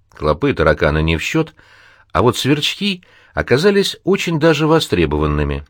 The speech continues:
Уют создают, стрекочут себе за печкой, как повелось в русских избах. И тут ещё новые богатенькие подсуетились, благо членистоногие — не только каннибалы,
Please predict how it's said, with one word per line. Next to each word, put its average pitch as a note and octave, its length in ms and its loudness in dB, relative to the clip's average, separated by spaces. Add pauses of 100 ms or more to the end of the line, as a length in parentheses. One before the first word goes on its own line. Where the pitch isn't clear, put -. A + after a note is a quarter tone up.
(280)
Уют G#2 400 -2
создают, G2+ 580 0 (340)
стрекочут D3 600 0
себе F2+ 240 0
за F2+ 160 2
печкой, D2+ 540 -4 (280)
как F2 200 -4
повелось G2 460 2
в F#2 60 -2
русских G2 460 -2
избах. D2 480 -4 (580)
И E2+ 100 -4
тут A3+ 200 -4
ещё G3 240 0
новые F3 320 4
богатенькие D3+ 680 2
подсуетились, D#3 840 -2 (440)
благо D3 500 4 (420)
членистоногие — D3+ 1080 0 (460)
не - 120 -2
только E3 260 0
каннибалы, B2 800 2